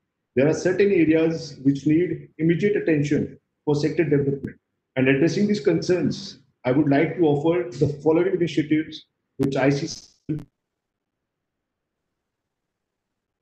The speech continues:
for India.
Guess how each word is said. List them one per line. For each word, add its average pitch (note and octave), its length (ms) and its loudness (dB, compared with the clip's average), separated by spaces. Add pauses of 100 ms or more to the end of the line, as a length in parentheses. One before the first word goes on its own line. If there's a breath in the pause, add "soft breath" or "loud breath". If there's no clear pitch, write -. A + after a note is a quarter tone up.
(1800)
for D#3+ 160 2
India. D3 320 2